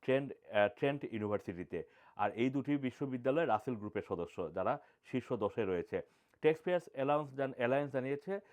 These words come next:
যেসব কোর্সে পড়াশোনা করতে হয় না এবং মানুষ অনেকটা শখের বশে এস-, এ, যেসব কোর্সে ভর্তি হয়, সেগুলোকে মিকি মাউস কোর্সের তালিকায় যুক্ত করা হয়েছে।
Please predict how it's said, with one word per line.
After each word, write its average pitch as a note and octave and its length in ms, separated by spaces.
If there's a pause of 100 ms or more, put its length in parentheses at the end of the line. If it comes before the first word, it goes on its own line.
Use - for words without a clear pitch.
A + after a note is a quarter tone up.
(180)
যেসব D#3+ 220
কোর্সে D3+ 360
পড়াশোনা C#3 440
করতে A#2 300
হয় F#2 200
না B2+ 200 (260)
এবং A2+ 260
মানুষ B2 320
অনেকটা B2 380
শখের D3 260
বশে C3+ 280
এস-, - 220
এ, G#2 300
যেসব G#2+ 300 (420)
কোর্সে B2 360
ভর্তি C3 320
হয়, A2 160
সেগুলোকে A#2+ 400
মিকি A2 220
মাউস A#2 220
কোর্সের G#2 300
তালিকায় G2 380 (300)
যুক্ত - 220
করা F#2 200
হয়েছে। F#2 360